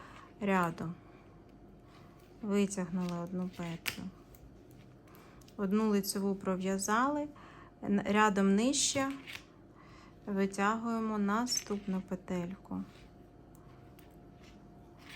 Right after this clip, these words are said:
Наділи на спицю, ще одну пров'язали,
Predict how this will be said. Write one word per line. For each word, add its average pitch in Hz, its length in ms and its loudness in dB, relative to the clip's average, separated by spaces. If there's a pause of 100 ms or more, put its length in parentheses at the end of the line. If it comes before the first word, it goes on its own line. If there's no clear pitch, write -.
(1000)
Наділи 196 500 -2
на 190 140 -2
спицю, 247 580 -4
ще 208 320 0
одну 196 260 0
пров'язали, 190 960 -2